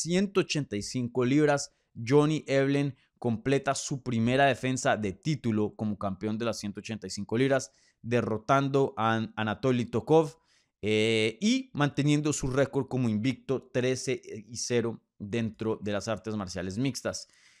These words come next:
Eh, Johnny Eblen, veremos a dónde llega este peleador. Treinta y un años de edad, no muy joven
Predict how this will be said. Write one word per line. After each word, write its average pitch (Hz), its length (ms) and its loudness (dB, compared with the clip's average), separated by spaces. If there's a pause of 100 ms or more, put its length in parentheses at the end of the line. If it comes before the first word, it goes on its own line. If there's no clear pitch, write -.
(180)
Eh, 120 320 0
Johnny 208 200 6
Eblen, 262 340 2 (420)
veremos 151 840 2
a 139 100 4
dónde 180 400 2
llega 185 240 4
este 180 200 -2
peleador. 120 600 4 (280)
Treinta 135 420 2
y 151 80 6
un 202 140 2
años 202 280 0
de 139 100 4
edad, 143 240 4
no 139 340 2
muy 185 180 2
joven 147 460 2